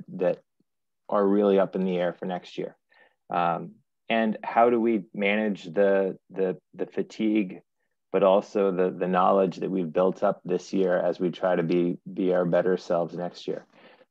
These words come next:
Um, that school year planning is underway. A lot of it is very much magic eight ball stage right now,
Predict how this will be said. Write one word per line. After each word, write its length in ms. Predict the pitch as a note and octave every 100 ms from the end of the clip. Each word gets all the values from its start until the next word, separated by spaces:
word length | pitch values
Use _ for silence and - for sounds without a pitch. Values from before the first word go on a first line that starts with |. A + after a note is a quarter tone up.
| _
Um, 640 | F#2 F2+ F2 E2+ E2 - - _ _ _ _ _ _ _ _
that 360 | G2 A2 A#2 -
school 320 | - C3+ B2+
year 180 | A2+ A2+
planning 640 | - G#2+ G#2 G#2 G#2 - -
is 180 | G#2+
underway. 800 | G#2 G2+ G2 F#2+ F2 F2+ F2+ F2+ - -
A 80 |
lot 300 | F#2 F#2+ F#2+
of 120 | F#2+ F2+
it 160 | F#2
is 220 | F#2 F#2
very 260 | F2+ F#2+ F#2+
much 300 | F#2 F2+ -
magic 400 | F#2 F2 - -
eight 180 | F#2 -
ball 200 | G#2 G#2
stage 640 | - - G2 A#2 - - _ _ _ -
right 200 | G2+ G2
now, 320 | F#2+ G#2+